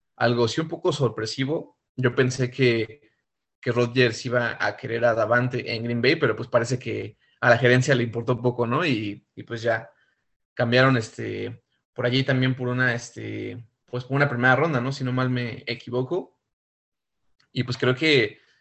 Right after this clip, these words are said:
que, pues, Las Vegas también, a pesar de lucir como, pues, ese equipo débil de la división, pues ya ni tan débil, ¿eh? Porque sí está reforzando por allí con, con buenos jugadores. Ya eran un equipo, pues, competitivo, ¿no? Que,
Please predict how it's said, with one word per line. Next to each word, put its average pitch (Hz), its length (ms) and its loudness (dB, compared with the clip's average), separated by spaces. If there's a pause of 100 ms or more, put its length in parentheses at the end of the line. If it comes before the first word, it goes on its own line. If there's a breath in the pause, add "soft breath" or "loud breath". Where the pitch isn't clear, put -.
(340 soft breath)
que, 113 560 -2
pues, 117 300 -4
Las 120 160 0
Vegas 135 280 4
también, 127 540 2 (140 loud breath)
a 123 160 0
pesar 139 280 4
de 185 80 4
lucir 139 300 0
como, 123 500 -6
pues, 127 160 -2
ese 135 280 -4
equipo 127 460 -4
débil 127 340 2
de 117 80 2
la 110 100 2
división, 110 500 -4
pues 120 140 -2
ya 127 60 2
ni 151 100 2
tan 113 160 0
débil, 117 280 0
¿eh? 143 120 -2
Porque 110 240 -14
sí 127 180 -8
está 127 460 -4 (560)
reforzando 120 580 -6
por 104 140 -4
allí 107 240 -8
con, 110 420 -10 (220)
con 120 140 -8
buenos 127 240 0
jugadores. 127 800 2
Ya 127 120 4
eran 135 180 4
un 135 100 2
equipo, 127 640 2
pues, 113 180 -6
competitivo, 117 520 -2
¿no? 147 200 -2
Que, 110 480 -6